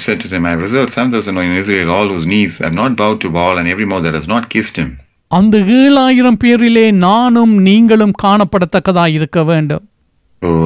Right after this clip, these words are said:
Speaker 1: among this seven thousand are the ones that you and I, we need to be part of.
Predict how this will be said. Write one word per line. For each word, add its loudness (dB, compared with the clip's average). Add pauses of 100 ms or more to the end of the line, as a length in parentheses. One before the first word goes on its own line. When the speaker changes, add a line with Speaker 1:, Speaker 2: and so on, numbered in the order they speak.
Speaker 1:
among 0
this -6
seven -4
thousand -6
are -2
the -4
ones -6
that -4
you 0
and 0
I, -2 (100)
we -4
need -6
to 0
be -4
part -4
of. -12